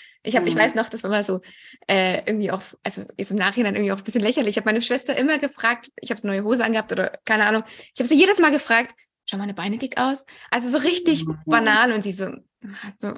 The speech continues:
Speaker 1: hast du, hast du ein
Speaker 2: Deine, die
Speaker 1: bisschen
Speaker 2: Wahrnehmung, die
Speaker 1: Ja.
Speaker 2: Selbstwahrnehmung. Wenn man mal die Brille,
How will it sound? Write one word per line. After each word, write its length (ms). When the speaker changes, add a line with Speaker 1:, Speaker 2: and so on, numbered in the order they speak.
Speaker 1:
hast 200
du, 440
hast 140
du 40
ein 60
Speaker 2:
Deine, 300
die 120
Speaker 1:
bisschen 40
Speaker 2:
Wahrnehmung, 720
die 100
Speaker 1:
Ja. 60
Speaker 2:
Selbstwahrnehmung. 1300
Wenn 140
man 140
mal 160
die 100
Brille, 480